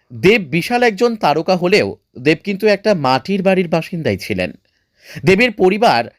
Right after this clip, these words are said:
এখনো মাটির বাড়িতেই থাকে। শুধু বাবা মাকে নিয়ে দেব প্রথমে মুম্বাইয়ে ছিলেন, পরে তিনি কাজের সুবাদে কলকাতার বাসিন্দা হয়ে ওঠেন।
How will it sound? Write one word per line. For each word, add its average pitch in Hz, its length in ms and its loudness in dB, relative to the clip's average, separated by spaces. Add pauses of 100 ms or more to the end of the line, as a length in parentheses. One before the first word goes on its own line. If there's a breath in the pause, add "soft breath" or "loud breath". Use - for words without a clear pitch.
(140)
এখনো 226 380 0
মাটির 160 500 -2
বাড়িতেই 120 500 -4
থাকে। 90 380 -12 (800)
শুধু 240 300 2
বাবা 156 320 4
মাকে 214 300 -2
নিয়ে 185 340 -2 (160)
দেব 147 240 -2
প্রথমে 160 360 -2
মুম্বাইয়ে 135 500 2
ছিলেন, 165 420 0 (320)
পরে 147 380 4 (300)
তিনি 190 340 0 (420)
কাজের 160 380 2
সুবাদে 113 480 -6 (360)
কলকাতার 160 540 2
বাসিন্দা 127 540 0
হয়ে 101 180 -2
ওঠেন। 92 340 -6